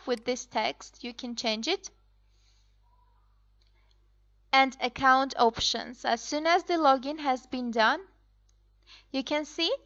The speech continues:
your account with the following links to my account page and logout link.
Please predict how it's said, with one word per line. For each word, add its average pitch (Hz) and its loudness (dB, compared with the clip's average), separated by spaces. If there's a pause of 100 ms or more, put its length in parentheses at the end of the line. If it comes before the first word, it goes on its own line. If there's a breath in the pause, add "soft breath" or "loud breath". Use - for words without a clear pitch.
(340 soft breath)
your 262 6
account 254 2
with 254 -2
the 254 -2
following 294 2
links 247 -2
to 254 -4
my 226 2
account 320 -2
page 349 0
and 262 -4
logout 240 2
link. 240 -6